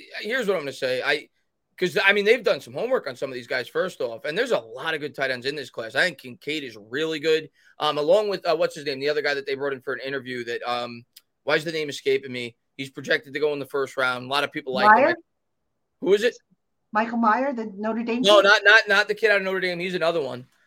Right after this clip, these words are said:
Speaker 1: But we brought in another one for an interview. It's a very strong tight end class. But no, I don't think it has any, I don't think so. The, I think the, the, the Waller thing has less to do with how they feel about this tight end class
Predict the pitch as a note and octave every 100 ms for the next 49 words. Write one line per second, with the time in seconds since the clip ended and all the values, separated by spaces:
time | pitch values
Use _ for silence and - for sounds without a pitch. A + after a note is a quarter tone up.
0 | _ D#3+ F#3+ F#3+ F#3+ E3 F3 G#3+ E3 C3+
1 | C#3+ B2+ A#2+ A#2 D#3+ G3+ B3 D#3 F3+ G3
2 | D3+ - F3 D#3 C3+ D3+ C#3+ B2+ C#3+ C#3
3 | B2 - F#3+ F3+ - _ _ _ - A3+
4 | C4 B3 C4+ C4+ A#3+ G3+ G#3 G3+ D#3 G#3+
5 | C4 A#3+ A3+ G3+ - D#3+ C#3+ D3+ - F3
6 | A#3+ C#4+ B3+ - G#3 F#3 E3+ E3 D#3+ D#3
7 | D3 - D3 C#3+ E3 G#3+ F#3+ D#3 D#3+ C#3+
8 | C#3 _ _ _ D#3+ D#3 C3 F3 F#3 -
9 | F3 F#3 E3+ E3 D#3 D3 E3+ F3 D#3 D#3+
10 | D#3 D#3 - D#3+ D3+ - D#3 D#3+